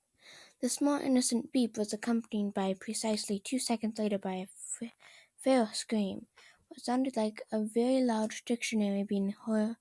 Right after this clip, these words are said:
hurled at the wall. It won't stop beeping! Twilight Spoker, Princess Twilight Spoker stormed out of her kitchen,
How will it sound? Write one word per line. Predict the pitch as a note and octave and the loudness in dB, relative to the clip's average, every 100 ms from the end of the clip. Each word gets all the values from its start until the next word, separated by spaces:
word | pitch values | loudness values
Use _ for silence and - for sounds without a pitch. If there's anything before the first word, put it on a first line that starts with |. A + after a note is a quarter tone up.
| - | 0
hurled | A#3 A3+ G#3 G3+ | 4 4 4 0
at | G3+ | -2
the | G#3 | 0
wall. | G#3+ G#3 - _ - - - - - _ _ | 0 -2 -6 _ -20 -18 -16 -18 -20 _ _
It | D4 D4 - | 0 0 2
won't | C#4 C#4 D4+ F#4+ - _ _ _ _ | 4 6 4 2 -8 _ _ _ _
stop | - - D#4 F4 F4+ _ _ _ | -6 2 4 4 2 _ _ _
beeping! | B4 D#5 F#5 C5 B4+ G4 E4 D4+ - _ _ _ - - - - | 8 8 6 2 4 6 6 2 -4 _ _ _ -20 -20 -20 -4
Twilight | A#3+ A3+ B3 | 0 0 -2
Spoker, | - A3+ A#3 A3+ - _ - - - - - | -6 -6 -4 -6 -8 _ -10 -10 -10 -16 -12
Princess | A#3+ A3 G#3+ | -8 -6 -6
Twilight | A3+ G#3+ G3 | -2 -2 -4
Spoker | - G3+ G#3 | -6 -8 -6
stormed | - - G#3+ G#3 G#3 - | -8 -2 0 0 0 -2
out | G3+ | -4
of | G3+ | -4
her | G3 | -6
kitchen, | - - G#3+ A3 | -10 -8 -4 -4